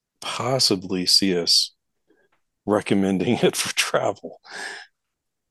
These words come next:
coming out of that experience. I, I could imagine us saying, "Gosh, this would be nice for portrait photography," whether it's small groups or individuals or whatever.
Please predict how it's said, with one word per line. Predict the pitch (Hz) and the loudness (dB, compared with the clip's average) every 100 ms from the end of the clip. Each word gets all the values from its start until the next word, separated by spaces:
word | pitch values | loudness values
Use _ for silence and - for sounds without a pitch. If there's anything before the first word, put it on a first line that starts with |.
| _ | _
coming | - 107 98 | -4 0 2
out | 95 95 | 2 2
of | 90 | 2
that | 95 90 | 2 2
experience. | 87 - - 92 85 - | 0 -4 -4 -4 -4 0
I, | 110 92 | 0 2
I | 107 | 0
could | 98 104 | 2 2
imagine | 98 98 95 87 95 | 2 4 2 2 2
us | - | 2
saying, | 98 87 _ _ _ _ _ _ _ _ _ _ _ _ _ _ _ _ _ _ _ _ _ _ _ _ _ _ _ _ _ | 2 0 _ _ _ _ _ _ _ _ _ _ _ _ _ _ _ _ _ _ _ _ _ _ _ _ _ _ _ _ _
"Gosh, | - 107 - | 0 2 2
this | 98 - | 0 0
would | 92 | -2
be | 90 | -2
nice | 87 - | -2 -2
for | - 92 - _ _ | -2 -4 -8 _ _
portrait | - 110 - 95 | 0 2 2 -2
photography," | - 95 - 90 85 - | -2 -2 0 0 0 -2
whether | 92 90 | -2 -2
it's | 85 - - _ _ _ _ _ _ _ _ - _ _ _ | 0 0 0 _ _ _ _ _ _ _ _ -20 _ _ _
small | - - 95 90 | 0 2 2 2
groups | - 127 123 - - 95 | 4 6 6 4 4 2
or | |
individuals | 90 87 117 123 117 107 101 | 0 0 0 2 0 0 0
or | |
whatever. | 85 123 120 87 | 2 2 2 -4